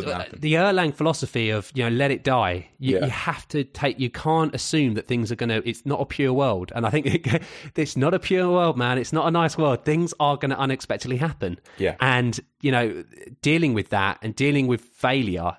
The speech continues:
Speaker 2: is the key, because it allows you then to,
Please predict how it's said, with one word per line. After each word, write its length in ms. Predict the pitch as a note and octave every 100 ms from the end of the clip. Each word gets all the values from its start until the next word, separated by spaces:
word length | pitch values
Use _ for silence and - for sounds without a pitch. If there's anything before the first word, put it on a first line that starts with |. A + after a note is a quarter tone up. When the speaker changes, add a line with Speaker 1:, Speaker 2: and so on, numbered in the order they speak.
| _ -
Speaker 2:
is 220 | B2+ -
the 120 | G#2+
key, 340 | - C#3 G#2 E2+
because 280 | F#2 A2+ A2+
it 60 |
allows 360 | A2+ B2 B2+ A#2
you 80 | A2+
then 240 | A#2 A2
to, 380 | - A2+ G#2+